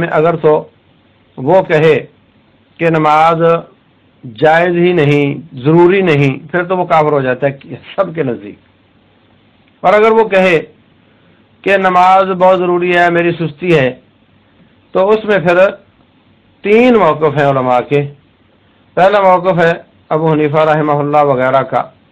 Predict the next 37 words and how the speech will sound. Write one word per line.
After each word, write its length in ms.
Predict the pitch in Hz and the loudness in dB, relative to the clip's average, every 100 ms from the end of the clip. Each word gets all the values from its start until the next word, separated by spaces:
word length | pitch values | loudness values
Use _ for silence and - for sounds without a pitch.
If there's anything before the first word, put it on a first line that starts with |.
| _ _ _ | _ _ _
کہ 80 | 214 | 2
اس 180 | 220 208 | 2 0
کو 200 | 202 202 180 | -2 -2 0
جیل 160 | 185 185 | -2 0
میں 120 | 180 | 0
ڈالا 260 | 170 170 160 | 2 2 2
جائے 200 | 160 160 165 | 2 2 2
اور 140 | 160 | 0
اس 120 | 147 - | -2 -6
کو 100 | 156 | -6
سزا 220 | 151 147 147 | -2 0 0
دی 80 | 139 139 | -2 -2
جائے، 180 | 135 135 139 _ _ _ _ _ _ _ _ _ _ _ _ - - - - - - | -2 -2 -8 _ _ _ _ _ _ _ _ _ _ _ _ -20 -20 -20 -20 -8 -2
اور 280 | 180 196 196 196 | 2 2 2 0
امام 200 | 196 202 202 | 0 0 0
شافعی 380 | 190 180 175 214 202 | 2 2 2 2 2
رحمۃ 200 | 185 170 | 0 -2
اللہ 160 | 165 151 | 0 2
علیہ 180 | 143 147 - _ _ _ _ 151 | 2 0 -2 _ _ _ _ -4
اور 100 | 156 165 | 0 0
امام 240 | 165 165 160 | 0 0 -2
احمد 320 | 185 185 175 156 | -2 -2 0 0
رحمہ 260 | 143 143 135 | 0 0 -4
اللہ 220 | 123 127 135 - _ _ _ _ | -2 0 -2 -6 _ _ _ _
یہ 180 | 131 180 180 | -2 -2 0
کہتے 280 | 175 165 165 | 0 0 0
ہیں 180 | 165 175 165 | 0 -2 -4
کہ 120 | 170 170 - _ _ _ 185 | -4 -6 -8 _ _ _ -6
اس 180 | 190 - | -6 -4
کو 60 | 170 160 _ | -6 -6 _
قتل 220 | 196 185 147 | -2 0 -2
کر 140 | 131 | -4
دیا 220 | 110 107 | -4 -6
جائے، 180 | 101 - - _ _ _ _ _ _ _ _ _ _ _ - | -6 -10 -16 _ _ _ _ _ _ _ _ _ _ _ -6
مہلت 360 | 139 160 185 156 | -2 0 0 0
دی 100 | 196 | 0
جائے، 200 | 175 170 | 2 2